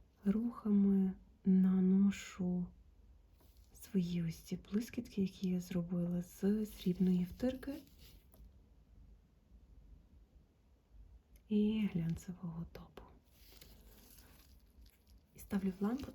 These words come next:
це на повне просихання. Я, як, е, сорока, вирішила наліпити на мізинець багато блискіток і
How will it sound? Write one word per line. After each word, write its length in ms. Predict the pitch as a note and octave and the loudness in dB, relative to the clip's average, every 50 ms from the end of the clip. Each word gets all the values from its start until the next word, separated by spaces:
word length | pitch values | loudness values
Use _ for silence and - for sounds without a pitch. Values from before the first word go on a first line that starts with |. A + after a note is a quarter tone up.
| - | -6
це 80 | - G#3+ | -4 -4
на 80 | A#3+ | -4
повне 320 | B3+ B3 - A3 G#3 G3 G3 | -4 -4 -4 -2 -2 -2 -2
просихання. 580 | G3 - G3+ - - - - - G3 F#3+ F3+ F3+ - - - - - - - - - - - - - - - - - - B4+ - - - - - - - - - - - - - - - - | -2 -6 -10 -12 -12 -12 -10 -8 -6 -6 -6 -8 -12 -18 -20 -20 -20 -20 -20 -20 -20 -20 -20 -20 -20 -20 -20 -20 -20 -20 -20 -20 -20 -20 -20 -20 -20 -20 -20 -20 -20 -20 -20 -20 -18 -12 -8
Я, 260 | F3+ F#3 F#3+ F#3+ F3 | -6 -2 0 0 0
як, 400 | F3 E3+ E3+ E3+ E3 D#3+ - - - | 2 2 0 0 -2 -4 -8 -8 -6
е, 180 | E3 E3 D#3+ D#3+ | -4 -4 -4 -4
сорока, 480 | - - - E3+ F3 F3 F3+ - - | -6 -6 -4 -2 -2 -4 -4 -4 -4
вирішила 460 | E3 E3+ E3 - - - - F3 E3 | -2 0 0 -2 -2 -4 -2 -2 -2
наліпити 600 | E3 D#3+ E3 D#3+ D#3 D#3 - - D#3 D3+ - D#3 | 0 0 -2 -2 -4 -4 -4 -4 -4 -4 -2 -2
на 320 | D3+ D#3 D#3 D3+ D3+ D3+ D#3+ | -2 0 0 0 -2 -2 -2
мізинець 640 | - D3+ D#3 D3 D#3 D3+ D3+ D3 D3 C#3+ C#3 - - - - - - - - - - - - - - - - - - | 0 0 0 0 0 0 0 0 0 -2 -4 -6 -10 -12 -14 -14 -14 -16 -16 -18 -18 -20 -20 -20 -20 -20 -12 -6 -2
багато 480 | E3 E3+ D3 C#3+ - D3+ - - E3 | 0 0 0 0 -2 -6 -6 -6 -6
блискіток 640 | E3+ F3 G3+ G#3 - - B3 - - C4+ C4 - - - - F#3 - - - | -2 0 0 0 0 -2 -4 -2 -2 -4 -4 -4 -8 -8 -8 -8 -8 -4 -2
і 180 | F3+ F3+ F#3+ | -2 0 -2